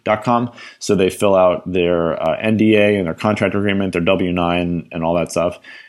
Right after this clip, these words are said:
That gets submitted. Then they move on to onboarding and they get, uh, what I'm constantly refining as a, a really cool onboarding training video and setup, because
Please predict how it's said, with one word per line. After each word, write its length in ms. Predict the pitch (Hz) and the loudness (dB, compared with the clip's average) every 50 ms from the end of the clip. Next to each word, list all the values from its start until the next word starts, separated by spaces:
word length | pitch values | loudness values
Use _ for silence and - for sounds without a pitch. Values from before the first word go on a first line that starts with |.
| _ _ - | _ _ -2
That 240 | - 104 104 113 - | 0 2 2 2 2
gets 140 | 113 101 - | 0 -2 0
submitted. 500 | - 98 95 92 90 95 104 104 95 - - | -2 -2 0 0 0 0 -2 -2 -4 -6 -8
Then 320 | 95 87 107 104 110 113 | -4 -2 0 0 0 0
they 140 | 113 110 107 | 0 0 2
move 180 | 107 107 98 | 2 2 2
on 200 | 98 98 98 95 | 2 0 0 0
to 180 | - - 95 80 | -2 -2 -2 0
onboarding 680 | - 90 107 113 117 95 90 82 78 87 101 113 123 117 - - | 2 2 2 2 4 4 2 2 2 2 0 -2 -4 -6 -6 -4
and 120 | 95 92 | -4 -2
they 120 | 87 90 90 | 0 0 0
get, 320 | 98 92 85 - - - - - _ _ - | 2 0 0 -2 -6 -12 -20 -20 _ _ -2
uh, 220 | 90 87 85 76 - - _ _ _ _ _ _ _ _ _ _ _ _ _ | -2 0 0 -2 -4 -8 _ _ _ _ _ _ _ _ _ _ _ _ _
what 340 | - - 110 113 107 104 101 | -14 -8 -2 0 2 4 4
I'm 160 | 98 95 90 | 2 2 -2
constantly 560 | - - - - 110 104 101 - 104 92 90 | -4 -4 -2 0 0 0 0 -2 -2 -2 0
refining 640 | 82 85 76 - 101 92 90 90 87 85 87 87 - | -2 -2 -2 0 0 0 0 -2 -2 -4 -6 -8 -6
as 240 | - 90 87 82 - | -4 -4 -4 -4 -2
a, 80 | 87 82 80 - | -4 -4 -4 -4
a 60 | 85 82 | -4 -4
really 380 | 85 90 90 85 87 85 - - - - _ - | -2 -2 0 0 -2 -4 -4 -8 -16 -20 _ -6
cool 320 | - 101 95 92 85 - | -2 0 0 2 0 0
onboarding 540 | - 87 87 85 90 92 85 82 82 85 82 | -2 -2 -2 -2 0 -2 -2 -2 -4 -6 -6
training 420 | - - 90 87 85 85 85 87 | -4 -4 -2 -2 -2 -4 -4 -6
video 460 | 87 98 95 90 87 82 80 78 78 | -4 -2 0 2 2 2 2 0 -2
and 160 | 73 80 82 - | -2 -4 -6 -2
setup, 400 | - 95 - 80 78 80 - - | 0 0 2 2 0 0 0 -2
because 420 | 95 - - 90 80 - - | -2 0 0 0 0 -2 -6